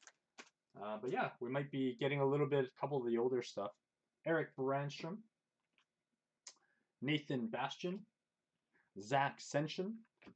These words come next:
and another, oh, sorry, I thought this was Max Domi for a second. <laughs> Phil Kessel, white rainbow, Taro Hirose, and one base. So six cards and only one base out of that pack.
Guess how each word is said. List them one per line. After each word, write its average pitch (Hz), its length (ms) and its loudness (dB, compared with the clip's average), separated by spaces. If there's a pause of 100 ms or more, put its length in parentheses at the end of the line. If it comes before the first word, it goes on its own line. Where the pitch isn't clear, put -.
(360)
and 127 120 -4
another, 151 440 0
oh, 135 220 2
sorry, 107 240 -2
I 101 40 -2
thought 127 240 -4
this 123 180 -2
was 104 240 -6
Max 117 340 -2
Domi 135 340 4
for 123 160 0
a 120 40 4
second. 131 420 2 (180)
<laughs> 254 800 0
Phil 190 220 12
Kessel, 139 840 2
white 120 260 0 (120)
rainbow, 120 520 -2 (640)
Taro 143 300 4
Hirose, 127 720 2 (720)
and 110 340 -2
one 113 240 -2
base. 95 400 -4 (380)
So 127 160 0
six 190 380 4
cards 160 500 4
and 120 80 -4
only 143 220 0
one 139 260 4
base 123 320 8
out 110 120 2
of 98 80 -4
that 98 200 0
pack. 95 240 -2